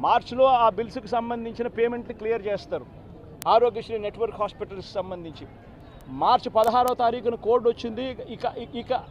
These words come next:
అప్పటి నుంచి జనవరికి సంబంధించిన బిల్లులు పూర్తి, జనవరికి సంబంధించినప్పటి నుంచి ఇప్పటిదాకా ఆరోగ్యశ్రీ బిల్లులు నెట్వర్క్ హాస్పిటల్లో ఇవ్వడం లేదు, ఆరోగ్యశ్రీ హాస్పిటల్కు బిల్లులు రావడం లేదు. కాబట్టి ఏ పేషెంట్ అయినా హాస్పిటల్కు పోతే ఆ హాస్పిటల్లో ఆ పేషెంట్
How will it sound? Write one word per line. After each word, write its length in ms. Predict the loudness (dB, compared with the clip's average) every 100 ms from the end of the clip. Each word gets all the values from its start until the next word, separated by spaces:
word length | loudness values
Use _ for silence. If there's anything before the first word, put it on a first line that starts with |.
| -2
అప్పటి 260 | 2 0 0
నుంచి 240 | -4 -2 -2 -4 -8 -20 -20 -18 -18 -18 -18 -18 -16 0
జనవరికి 440 | 4 8 6 6 0
సంబంధించిన 420 | 0 0 -2 -2 -2
బిల్లులు 260 | -2 -2 -4
పూర్తి, 200 | -6 -6 0
జనవరికి 320 | 2 2 0 0
సంబంధించినప్పటి 720 | -2 -2 -6 -6 -6 -4 -6 -6
నుంచి 160 | -8 -10
ఇప్పటిదాకా 500 | -4 0 2 2 2 4 4
ఆరోగ్యశ్రీ 440 | 4 2 -4 -8 -8 -4
బిల్లులు 220 | -2 0
నెట్వర్క్ 340 | -2 0 0 2
హాస్పిటల్లో 420 | 0 -2 -6 -4 -2
ఇవ్వడం 240 | 0 0 -4
లేదు, 140 | -6 -10 -20 -20 -18 -18 -18 -18 -18 -18 -18 -4 4
ఆరోగ్యశ్రీ 500 | 8 8 8 0 -4 0 2
హాస్పిటల్కు 560 | 2 0 -4 -2 -2 -2
బిల్లులు 220 | 0 2 2
రావడం 240 | 4 2 2
లేదు. 140 | 2 4
కాబట్టి 320 | 4 4 -2 -2 2
ఏ 40 | 2 2
పేషెంట్ 360 | -2 -2 -2
అయినా 140 | 0 2 0
హాస్పిటల్కు 520 | -2 -2 -4 -4 -2 0
పోతే 240 | 2 2 2 -2 -20 -6 2
ఆ 20 | 4 4
హాస్పిటల్లో 540 | 2 0 -4 0 4 4
ఆ 20 | 2
పేషెంట్ 340 | -2 -2 -4